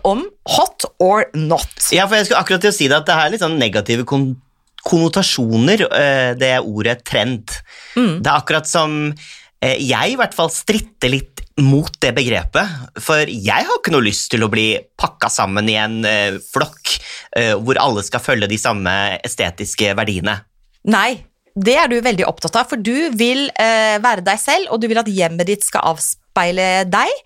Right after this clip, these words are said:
Speaker 2: Men når det er sagt, så synes jeg det er kult at, ehm, eh, jeg ser meg rundt, bruker øynene og alle andre sanser, og blir inspirert av den tiden jeg lever i,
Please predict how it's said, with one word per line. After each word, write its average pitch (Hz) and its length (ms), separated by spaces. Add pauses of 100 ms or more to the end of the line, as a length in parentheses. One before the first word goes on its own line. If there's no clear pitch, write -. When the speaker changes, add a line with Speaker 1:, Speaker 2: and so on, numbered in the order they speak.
(140)
Speaker 2:
Men 220 260
når 208 80
det 180 160
er 170 60
sagt, - 340
så 214 100
synes 190 220
jeg 180 120
det 190 100
er 196 100
kult 247 500 (140)
at, 165 240 (220)
ehm, 160 420 (540)
eh, 127 400 (100)
jeg 156 420
ser 131 260
meg 131 200
rundt, 277 320
bruker 147 400
øynene 131 640
og 135 260
alle 120 320
andre 104 240
sanser, 127 640
og 135 160
blir 127 240
inspirert 151 640
av 151 120
den 139 240
tiden 120 320
jeg 139 120
lever 110 320
i, 185 160